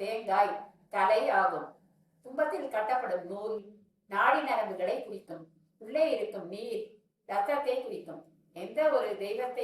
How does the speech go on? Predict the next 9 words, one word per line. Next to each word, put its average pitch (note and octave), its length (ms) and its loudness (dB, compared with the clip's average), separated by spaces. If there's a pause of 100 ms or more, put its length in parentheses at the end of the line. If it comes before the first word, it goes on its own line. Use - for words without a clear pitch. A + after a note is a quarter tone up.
நினைத்து F#3 400 -4 (600)
ஹோமம் C4+ 460 2
செய்கிறோமோ G3 640 0 (600)
அந்த B3+ 260 0 (160)
தெய்வத்தை C#4 460 0 (260)
கும்பத்தில் C4 500 -4 (260)
நிறுத்துவது G#3 540 -4 (680)
ஆவாகனம் C#4+ 640 2
எனப்படுகிறது. F#3 580 -6